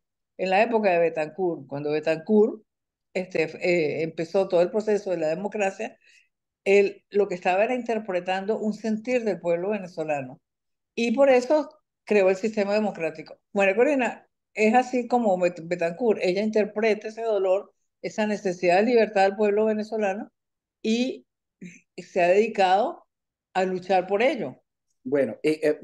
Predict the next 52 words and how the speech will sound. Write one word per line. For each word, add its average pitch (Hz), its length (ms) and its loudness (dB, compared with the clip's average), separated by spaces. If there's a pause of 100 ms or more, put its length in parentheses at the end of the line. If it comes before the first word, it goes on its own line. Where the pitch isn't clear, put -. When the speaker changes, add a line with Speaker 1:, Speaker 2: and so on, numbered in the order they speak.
(160)
Speaker 2:
eh, 147 140 2
está 139 180 0
muy 160 160 0
bonito 185 480 -2
el, 135 300 -4
el, 120 460 -8
la 123 320 -4
comparación. 139 800 -2
Lo 131 160 -2
único 170 320 -2
que 151 140 0
históricamente, 143 800 -4
tú 131 200 -4
lo 143 120 6
debes 151 160 2
saber 139 160 -4
mejor 139 260 -6
que 156 120 -8
yo, 135 220 -2 (480)
eh, 131 280 0
Betancourt 139 720 0
y 135 140 -2
la 123 140 0
actual 156 800 -2
organización 139 1000 -2
que 120 180 -6
respalda 117 600 -4
a - 20 -6
Maduro, 131 360 -4
que 127 80 -10
es 110 60 -10
una 123 120 -6
organización 131 500 -6
criminal 139 460 -4
donde 107 200 -6
hay 101 100 -8
terroristas, 143 480 -6
que 107 60 -14
no 101 100 -12
lo 104 80 -6
había 120 220 -4
en 131 100 -4
Betancourt, 131 560 -4
o 113 120 -6
por 117 120 -10
lo 113 60 -8
menos 113 220 -8
no 143 180 0
desarrollado 143 640 0
de 143 60 0
una 139 120 -6
manera 143 340 -8